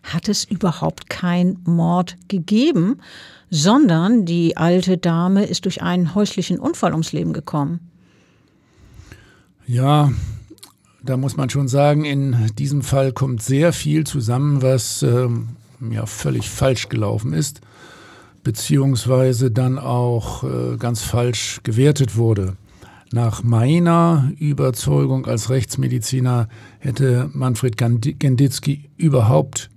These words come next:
Speaker 2: nie in Haft kommen dürfen. Keinen einzigen Tag.
Speaker 1: Da hast du sicherlich recht. Kommen wir mal zu den Anfängen unserer Geschichte. So richtig begonnen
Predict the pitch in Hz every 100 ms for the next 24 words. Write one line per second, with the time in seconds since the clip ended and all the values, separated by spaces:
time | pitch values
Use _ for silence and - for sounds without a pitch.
0 | - 131 160 165 131 120 160 - - -
1 | - - 165 135 113 113 95 - 98 -
2 | - _ - - 131 117 113 135 147 -
3 | 107 98 170 156 143 - - - - -
4 | - _ _ _ _ _ - 185 160 -
5 | 165 160 165 151 - 185 185 - - 175
6 | 262 - - - - - - - _ -
7 | 190 196 196 185 - 180 180 - - 156
8 | 226 302 - 185 175 170 - 175 165 160
9 | 165 - 175 - 214 233 226 170 156 165
10 | 143 202 - 262 - - 180 - - 165
11 | 220 311 330